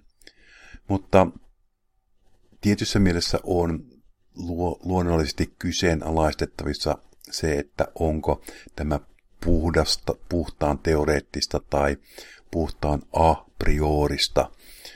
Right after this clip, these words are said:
ää, siis puhtaan rationaalista toimintaa.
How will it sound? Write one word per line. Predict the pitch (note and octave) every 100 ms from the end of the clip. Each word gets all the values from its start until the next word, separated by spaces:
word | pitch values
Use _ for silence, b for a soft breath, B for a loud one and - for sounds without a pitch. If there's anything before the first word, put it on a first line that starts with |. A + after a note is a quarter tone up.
| B B _
ää, | D2 D2 C#2+
siis | C#2+ - _
puhtaan | D#2 - - D2
rationaalista | D2 - D2+ C#2+ C#2 C2+ - - - B B B _
toimintaa. | - - - - - -